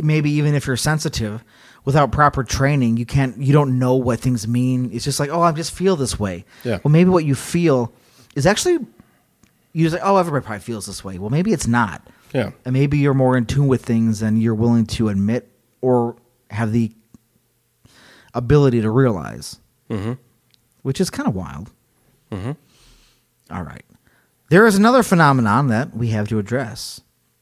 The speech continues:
Speaker 1: Okay. So you have mediums specifically channeling all their energy to talk to the dead on an area where energy essentially channels itself.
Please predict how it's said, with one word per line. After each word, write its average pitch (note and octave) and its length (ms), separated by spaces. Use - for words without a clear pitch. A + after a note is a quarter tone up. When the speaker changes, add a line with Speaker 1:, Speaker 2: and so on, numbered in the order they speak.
Speaker 1:
Okay. C3+ 260
So - 160
you D3 120
have F3+ 340
mediums D#3+ 560
specifically D#3 680
channeling C3+ 480
all G3 320
their F#3+ 200
energy D3 360
to B2+ 80
talk C3 380
to B2+ 80
the A#2+ 100
dead A2+ 440
on B2+ 120
an A#2+ 240
area D3 340
where B2+ 200
energy C3+ 440
essentially B2+ 600
channels A#2+ 440
itself. - 600